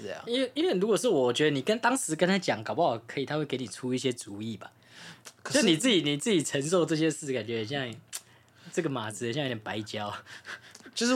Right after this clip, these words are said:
Speaker 1: 我，我也没有选择跟他说啦，因为我觉得就是事情也发展成这个样子，
Speaker 2: <laughs>
Speaker 1: 总不可能说，那如果我现在，我现在，我如果把这件事情跟他讲，他就说，“好，不然这样，那你就跟他，你跟他同居。”“没有，没关系，你去，你去，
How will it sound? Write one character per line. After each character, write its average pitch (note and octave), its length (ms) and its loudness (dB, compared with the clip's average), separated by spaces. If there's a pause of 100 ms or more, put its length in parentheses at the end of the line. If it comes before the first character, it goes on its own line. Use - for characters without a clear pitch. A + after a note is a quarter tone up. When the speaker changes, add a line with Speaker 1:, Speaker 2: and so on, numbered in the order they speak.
(160)
Speaker 1:
我， G3 80 2
我 E3+ 280 6
也 G#3 140 8
没 D#3 140 6
有 G#3 100 8
选 B2 240 2
择 B2 140 2
跟 D3+ 200 4
他 C#3+ 180 6
说 B2 380 2
啦， A2+ 140 4
因 G3+ 60 4
为 A#3 40 6
我 F3 100 6
觉 C3 160 2
得 C3+ 280 4 (580)
就 G3 100 0
是 F#3 100 2
事 F3+ 260 0
情 C3+ 180 0
也 A2+ 140 2
发 C#3+ 200 6
展 A2+ 220 4
成 A#2 160 -4
这 D3+ 100 0
个 C3 100 2
样 C3 140 6 (100)
子， - 140 6 (140)
Speaker 2:
<laughs> G3 160 8
Speaker 1:
总 F#3 140 8
不 A#3 100 8
可 F#3 60 8
能 E3 240 8
说， E3+ 240 6 (260)
那 A3+ 100 8
如 G#3+ 100 8
果 F3 100 8
我 - 20 6
现 E3+ 100 6
在， F#3 180 4 (260)
我 C#3+ 160 4
现 F#3 120 4
在， G3 220 4 (140)
我 D3 160 6
如 F3+ 60 8
果 G#3 100 10
把 D3 80 8
这 C3 60 2
件 E3+ 80 6
事 E3+ 100 4
情 C#3 80 6
跟 C#3+ 60 8
他 D3+ 60 8
讲， A2+ 220 2
他 C#3 80 2
就 D3+ 80 6
说 B2+ 320 4 (360)
，“好， C#3 260 6
不 E3+ 80 4
然 D#3+ 140 6
这 D#3+ 80 6
样， D#3 120 8
那 F3 60 6
你 D3 80 4
就 D3+ 80 4
跟 D3+ 80 6
他， D#3 80 6
你 C3 100 2
跟 D3 100 6
他 E3 60 6
同 B2 160 0
居。 B2+ 320 -2
”“没 D#3 120 4
有， A3+ 100 8
没 F#3 100 8
关 G#3+ 100 8
系， A3 120 4
你 D3 80 4
去， F3+ 280 2
你 C#3 120 2
去， F#3 300 2